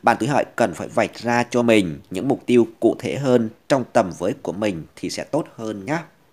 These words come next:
Và trong ngày thứ năm này với bạn tuổi Hợi á, bạn lại đang gặp ngày có thủy thổ xung khắc. Điều này sẽ không có lợi về phương diện tài lộc của bạn. Lúc này, dù có tiền trong tay, bạn cũng nên cẩn thận sẽ tốt hơn. Và bạn đừng nên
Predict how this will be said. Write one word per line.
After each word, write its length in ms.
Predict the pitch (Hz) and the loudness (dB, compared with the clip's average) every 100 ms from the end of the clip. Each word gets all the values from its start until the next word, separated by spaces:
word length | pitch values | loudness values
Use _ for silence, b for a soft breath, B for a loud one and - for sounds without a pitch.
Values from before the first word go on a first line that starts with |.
| _ _ _ _ _ _ _ _ | _ _ _ _ _ _ _ _
Và 160 | 131 143 | 0 2
trong 200 | 135 165 | 4 4
ngày 120 | 151 | 2
thứ 140 | 113 147 | 2 0
năm 240 | 160 151 | 0 2
này 180 | 131 98 | 2 0
với 160 | 87 | -2
bạn 140 | 120 135 | -2 -2
tuổi 100 | 101 | -2
Hợi 400 | 139 135 95 65 | -2 2 2 2
á, 100 | - - - | -2 -4 0
bạn 280 | 120 104 | 2 2
lại 140 | 117 98 | 0 0
đang 220 | 135 139 | 0 2
gặp 160 | 120 - | 2 2
ngày 160 | 98 | 0
có 80 | - 117 | -2 -4
thủy 240 | - 90 98 | 0 0 0
thổ 200 | 107 67 | -2 -2
xung 280 | - 139 | 2 2
khắc. 260 | 123 175 185 - _ | 2 0 -2 -4 _
Điều 180 | 113 107 | 0 0
này 200 | 95 90 | 0 -2
sẽ 160 | - 82 | -4 -6
không 300 | - 127 120 | 0 2 4
có 140 | 131 | 2
lợi 280 | 151 139 - | 4 4 4
về 100 | - 87 | 0 -4
phương 140 | 120 | -4
diện 240 | 107 110 - | 0 0 0
tài 200 | - 98 | -2 -2
lộc 240 | 92 87 - | 0 -2 -4
của 100 | - | -6
bạn. 280 | 104 117 104 B B B | -2 0 0 B B B
Lúc 200 | - 175 | 2 2
này, 400 | 147 117 98 76 B B | 4 4 4 2 B B
dù 200 | - 117 | 2 4
có 180 | - 110 | 4 0
tiền 340 | - 123 92 73 | 4 2 2 -2
trong 140 | 120 | -4
tay, 420 | 117 113 117 113 107 - | -2 0 0 0 -2 -4
bạn 160 | 101 - | -4 -4
cũng 140 | 78 | -4
nên 160 | 120 113 | -4 -2
cẩn 220 | - 80 | -2 -2
thận 220 | 117 92 | -2 -4
sẽ 280 | - - 90 | -4 -4 -4
tốt 240 | - 156 147 | -2 -4 -2
hơn. 400 | 131 127 117 104 B B - | 4 6 6 -2 B B 0
Và 360 | 123 113 87 - | 4 4 2 -4
bạn 240 | - 104 120 | -4 -2 0
đừng 200 | 107 87 | 0 2
nên 320 | 107 113 107 | 0 0 -2